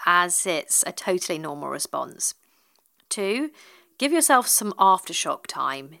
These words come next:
Decompress and sulk if you need to. Three, when you're ready,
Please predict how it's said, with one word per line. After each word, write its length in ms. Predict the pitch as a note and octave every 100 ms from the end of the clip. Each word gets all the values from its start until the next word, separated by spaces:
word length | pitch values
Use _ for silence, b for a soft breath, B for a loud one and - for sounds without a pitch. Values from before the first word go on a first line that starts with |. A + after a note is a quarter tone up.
| _
Decompress 840 | - G#3+ A#3+ C#4 A#3+ G3+ F#3+ - -
and 160 | E3
sulk 420 | - - F3+ F3+ F#3+
if 140 | -
you 80 | C#3+
need 260 | C3+ C3+
to. 300 | - C#3 C3 C3 b b b b b b b _
Three, 520 | - F#3+ F3+ D3 C#3+ - _ _
when 180 | - G#3+
you're 100 | C4+
ready, 460 | G#3+ G3 G3 F#3+